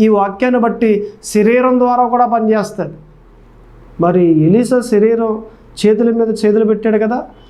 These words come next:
ఈ శరీరంలో ఉన్న ఎలీసా చేతుల్లో ఉన్న, కాలంలో ఉన్న ఈ అభిషేకము ఆ అబ్బాయిలోనికి వెళ్ళింది. అంతే,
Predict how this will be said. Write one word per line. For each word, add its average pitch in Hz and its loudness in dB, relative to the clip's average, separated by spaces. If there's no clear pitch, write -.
ఈ 214 4
శరీరంలో 254 0
ఉన్న 233 2
ఎలీసా 240 2
చేతుల్లో 262 2
ఉన్న, 247 0
కాలంలో 254 0
ఉన్న 240 -2
ఈ 202 4
అభిషేకము 233 0
ఆ 196 0
అబ్బాయిలోనికి 247 0
వెళ్ళింది. 202 0
అంతే, 233 -2